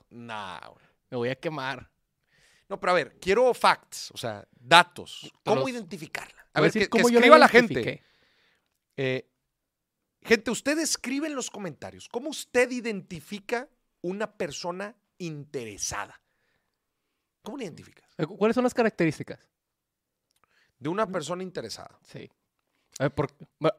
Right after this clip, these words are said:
Speaker 2: de dinero, porque puede estar interesada en varias cosas.
Speaker 1: Ahí te va. Yo voy a poner el primero
Speaker 2: A ver.
Speaker 1: para que la gente aquí me siga.
Speaker 2: Ujú.
Speaker 1: Primer forma de darte cuenta que una persona es interesada, cuando no se, una, una forma de verlo es cuando no se le ve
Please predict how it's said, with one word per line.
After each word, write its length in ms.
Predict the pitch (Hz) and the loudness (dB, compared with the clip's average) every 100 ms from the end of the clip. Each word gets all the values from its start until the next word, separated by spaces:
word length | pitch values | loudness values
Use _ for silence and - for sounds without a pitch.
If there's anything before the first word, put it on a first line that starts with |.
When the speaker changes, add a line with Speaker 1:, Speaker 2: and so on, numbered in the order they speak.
| _ | _
Speaker 2:
de 140 | 151 | 2
dinero, 340 | 156 151 135 - | 4 4 2 2
porque 220 | 131 123 - | -6 -6 -4
puede 140 | 185 | -4
estar 140 | 180 | -2
interesada 360 | 151 135 127 135 | -2 -4 -4 -6
en 80 | 127 | -6
varias 200 | 131 - | -10 -10
cosas. 220 | 226 - - | -12 -10 2
Speaker 1:
Ahí 160 | 277 | 2
te 140 | - 269 | 4 0
va. 200 | 160 - _ | 0 -4 _
Yo 180 | 160 254 | 0 4
voy 120 | 269 | 6
a 100 | 226 | 4
poner 220 | 226 233 | 0 -2
el 100 | 233 | -4
primero 460 | - 226 247 240 190 _ - | -6 -2 0 0 -2 _ -8
Speaker 2:
A 100 | 139 | -4
ver. 120 | 127 | -2
Speaker 1:
para 160 | 135 143 | -2 -4
que 100 | 143 | -2
la 120 | 139 | -4
gente 240 | 151 143 | -4 -6
aquí 160 | 156 139 | -8 -8
me 100 | 139 | -10
siga. 320 | - 139 104 _ _ _ _ _ _ | -8 -10 -10 _ _ _ _ _ _
Speaker 2:
Ujú. 360 | 143 113 120 208 _ _ _ _ _ _ _ _ _ _ _ _ | -20 -20 -20 -20 _ _ _ _ _ _ _ _ _ _ _ _
Speaker 1:
Primer 360 | 202 220 294 330 | -4 0 -2 -2
forma 360 | - 294 294 269 | 2 2 6 4
de 60 | |
darte 260 | 247 254 247 | 4 2 -2
cuenta 280 | 247 247 214 | -4 -2 -8
que 100 | 233 | -4
una 180 | 247 | -4
persona 340 | 220 170 220 226 | -4 -4 -4 -4
es 140 | 208 | -6
interesada, 760 | 202 - 151 131 180 233 320 _ _ _ _ _ _ _ _ _ _ _ _ _ _ _ _ _ - _ | -8 -2 -2 2 2 2 -2 _ _ _ _ _ _ _ _ _ _ _ _ _ _ _ _ _ -20 _
cuando 540 | 185 208 196 185 180 - | 2 2 2 -4 -4 -10
no 380 | 160 170 226 247 | -12 -2 0 0
se, 240 | - - | -2 -6
una, 300 | 185 202 254 180 | -6 -2 -4 0
una 180 | 190 | 0
forma 340 | 220 202 170 233 | 2 0 2 0
de 80 | 165 | 0
verlo 300 | 113 117 - | -2 -6 -10
es 120 | 160 | -8
cuando 260 | 208 190 180 | -6 -6 -8
no 260 | 175 208 | -4 -4
se 260 | 220 - 240 | -4 -6 -8
le 220 | 214 170 | -6 -8
ve 360 | 139 190 254 | -6 -8 -8